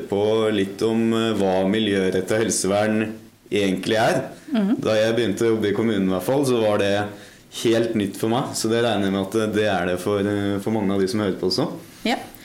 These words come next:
Speaker 2: skal prøve å forklare det. Eh, man kan jo si at miljørettet helsevern, eh, enkelt forklart handler om to ting. Det handler om å bidra til gode miljømessige forhold,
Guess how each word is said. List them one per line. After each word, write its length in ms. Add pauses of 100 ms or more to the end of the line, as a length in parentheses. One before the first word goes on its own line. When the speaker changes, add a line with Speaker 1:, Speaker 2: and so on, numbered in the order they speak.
(140)
Speaker 2:
skal 180
prøve 260
å 260
forklare 340 (120)
det. 100 (640)
Eh, 220
man 120
kan 140
jo 60
si 200
at 220
miljørettet 540
helsevern, 680 (140)
eh, 260
enkelt 240
forklart 440
handler 280
om 380 (460)
to 200
ting. 420 (440)
Det 80
handler 360
om 140
å 80
bidra 320
til 160
gode 240
miljømessige 640
forhold, 500